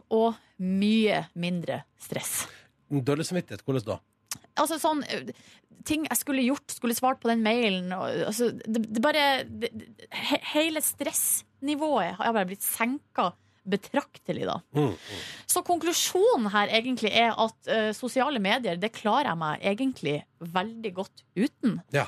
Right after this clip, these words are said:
Speaker 1: Det gjør, altså, det å være ute av Facebook, eh, og Snapchat og Instagram har egentlig bare gjort livet mitt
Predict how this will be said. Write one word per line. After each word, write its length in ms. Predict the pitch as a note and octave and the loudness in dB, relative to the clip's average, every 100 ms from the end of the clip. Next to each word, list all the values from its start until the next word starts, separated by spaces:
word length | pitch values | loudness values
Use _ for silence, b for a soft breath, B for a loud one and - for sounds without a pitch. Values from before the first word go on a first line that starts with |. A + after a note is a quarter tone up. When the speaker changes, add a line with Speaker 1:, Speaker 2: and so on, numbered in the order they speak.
| B | B
Speaker 1:
Det 120 | A#3+ | 0
gjør, 300 | B3+ C4+ C#4+ | 2 4 4
altså, 200 | B3 A3+ A3 | 2 -2 0
det 180 | B3+ C4 | 2 2
å 100 | A3 | 0
være 340 | F#3+ A3 G#3+ | 0 0 0
ute 500 | - A#3 C#4 - - | -4 -2 -2 -4 -2
av 220 | F#3+ G3 G3+ | 2 0 2
Facebook, 560 | G#3+ C#4 - D#3 - - - | 0 0 -2 -6 -8 -10 0
eh, 500 | F#3 F3+ F3+ F3+ - | 2 4 2 0 -2
og 160 | G3+ G3 | -2 -2
Snapchat 560 | - B3 - - E3+ - | 0 -2 -4 -2 -2 0
og 120 | G#3 | 0
Instagram 560 | G#3 C4 - E3 E3 E3+ | 2 0 0 0 0 0
har 140 | A3+ | 0
egentlig 420 | G#3 G3 A3+ - F3 | 2 0 -2 -4 -2
bare 240 | E3+ F3 | -2 0
gjort 340 | E3+ G#3+ _ - b | -4 -6 _ -20 b
livet 320 | - A3 G3+ D#3+ | 0 2 2 0
mitt 260 | E3 - | -4 -6